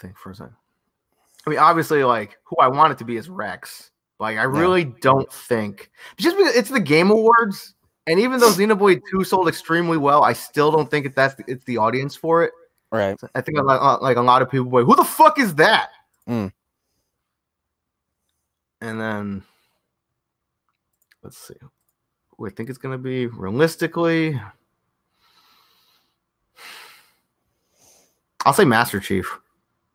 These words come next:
Speaker 1: It's
Speaker 2: That
Speaker 1: like
Speaker 2: would be a, that would be a hype addition.
Speaker 1: It's like, I'll say two people. I'll,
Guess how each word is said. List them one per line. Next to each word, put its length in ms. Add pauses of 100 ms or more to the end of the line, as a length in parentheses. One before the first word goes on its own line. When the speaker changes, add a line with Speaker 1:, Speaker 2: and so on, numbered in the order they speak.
(1000)
Speaker 1:
It's 220
Speaker 2:
That 80
Speaker 1:
like 60
Speaker 2:
would 100
be 100
a, 180
that 120
would 120
be 80
a 80
hype 200
addition. 400 (420)
Speaker 1:
It's 200
like, 440 (840)
I'll 120
say 120
two 160
people. 180
I'll, 200